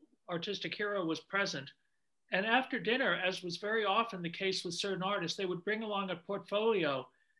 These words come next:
and, uh, with drawings or watercolors in them and show them to the, uh, to the assembled, the, the people that came to the dinner that evening. And at that, after that particular dinner, Turner got out his portfolio, showed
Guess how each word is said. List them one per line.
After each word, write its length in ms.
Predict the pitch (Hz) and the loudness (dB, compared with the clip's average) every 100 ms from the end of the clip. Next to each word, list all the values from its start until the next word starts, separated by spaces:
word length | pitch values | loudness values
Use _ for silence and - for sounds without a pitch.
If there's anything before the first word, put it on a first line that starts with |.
| _ - | _ -4
and, 320 | 190 190 185 185 | 4 4 4 2
uh, 260 | 175 175 | 0 0
with 280 | 180 180 175 | -2 -4 -2
drawings 440 | 202 208 208 208 190 | 0 4 4 2 -2
or 40 | |
watercolors 680 | 170 202 226 - 180 165 - | 0 0 0 -2 0 0 0
in 140 | 160 | -2
them 160 | 160 160 | -2 -4
and 100 | 160 | 0
show 280 | - 202 202 | 2 2 2
them 180 | 196 | -2
to 160 | 170 185 | -2 -2
the, 240 | 175 170 | 2 4
uh, 140 | 165 156 | 4 4
to 600 | - _ _ - _ - | 0 _ _ -20 _ -6
the 80 | 190 | 0
assembled, 580 | 170 - 208 196 185 170 | 2 4 4 2 0 0
the, 160 | 165 170 | -2 -2
the 80 | 160 | -6
people 320 | 170 190 185 | -2 -2 0
that 180 | 160 156 | -2 -2
came 200 | 196 175 | -4 -4
to 120 | 180 | -4
the 120 | 151 | -4
dinner 320 | 160 190 202 180 | -2 -2 -2 0
that 260 | 170 165 | 2 2
evening. 380 | 214 240 160 131 - _ _ _ _ _ - | 0 -2 -2 -4 -6 _ _ _ _ _ -4
And 120 | 180 | 2
at 160 | 202 214 | 4 4
that, 180 | 240 240 226 - | 2 2 -4 -2
after 300 | 208 233 214 | -2 0 0
that 240 | 202 190 | 0 0
particular 460 | - 170 233 214 190 | -4 -6 -2 0 0
dinner, 460 | - 240 233 156 - _ _ - | 2 2 2 0 -4 _ _ -8
Turner 260 | - 247 254 | -4 -2 -2
got 180 | 226 202 | 0 2
out 160 | 202 202 | 2 2
his 120 | 202 | -2
portfolio, 720 | - 202 185 226 240 202 185 | -2 -4 -2 0 2 2 2
showed 560 | 170 - 233 233 233 | -2 0 4 6 4